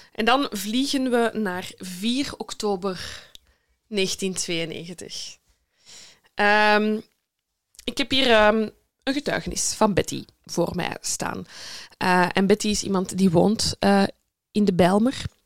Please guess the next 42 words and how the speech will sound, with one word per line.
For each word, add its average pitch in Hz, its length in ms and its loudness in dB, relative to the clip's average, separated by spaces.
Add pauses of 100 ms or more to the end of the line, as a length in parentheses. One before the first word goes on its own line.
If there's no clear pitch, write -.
(680)
En 208 140 2
die 208 120 4
zondagavond 214 580 2
wil 202 240 2
ze 185 300 0
nog 180 280 -6
graag 185 420 -2
snel 202 300 0
naar 196 120 2
het 180 220 -6
buurtwinkeltje 233 680 2
gaan 185 280 4 (880)
om 220 280 4
melk 196 360 4
te 185 100 -2
kopen 180 500 0
voor 170 480 -2
haar - 440 -6 (260)
kind. - 580 -8
Ehm, 117 400 -2 (720)
en 220 140 2
ineens 202 280 2
wordt 190 200 -2
er 180 80 -6
hard 175 240 -2
op 175 80 -10
de 175 80 -8
deur - 180 -4
geklopt. - 540 -8
Ze 190 140 -2
doet 185 200 -2
open 208 380 0
en 233 140 2
wat 208 140 4
blijkt, 185 240 4
er 196 80 -2
staan 190 240 4
twee 302 260 6
vrienden 208 300 6
voor 190 180 6
de 180 120 -4
deur 165 280 -6